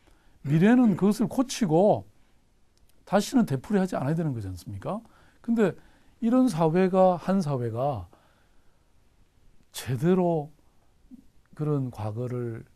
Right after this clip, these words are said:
청산하고 새로운 미래를 꿈꿀 수 있는 이런 정리하는 힘이 없는 것 같아요. 저는 그래서 그걸 정리력이라고 제가 이름을 붙였어요.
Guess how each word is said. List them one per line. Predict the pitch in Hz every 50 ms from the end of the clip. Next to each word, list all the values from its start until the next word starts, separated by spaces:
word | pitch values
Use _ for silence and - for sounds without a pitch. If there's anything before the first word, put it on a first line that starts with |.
| _ _ -
청산하고 | - - 175 147 113 120 98 87 90 92 95 98 113 143 165 - _ _ _ _
새로운 | _ - 160 143 143 143 135 120
미래를 | 113 123 123 135 143 143 139
꿈꿀 | - 214 190 - 214 196
수 | 165 - - 165
있는 | 147 135 135 147 165 175 170 160 - - _ _ _ _ _ _ -
이런 | 202 262 311 349
정리하는 | - - - - 151 165 190 233 302 370 247 240 - 349 294 262
힘이 | - - 135 110 - - _ _ _ _ _ _ _ _ _ 233 277
없는 | 349 349 302 196 165
것 | 143 117 95
같아요. | - 104 101 98 104 117 - _ _ _ _
저는 | - 208 214 190
그래서 | 165 165 151
그걸 | 127 147 175 165 131 - - - - - _ _ _
정리력이라고 | - - 139 139 135 143 160 180 185 165 147 165 180 170 170 185 175 156 123 123 123 123 127 -
제가 | _ - 120 127
이름을 | - 120 117 110
붙였어요. | 98 - - 120 107 - - 110 95 90 92 98 104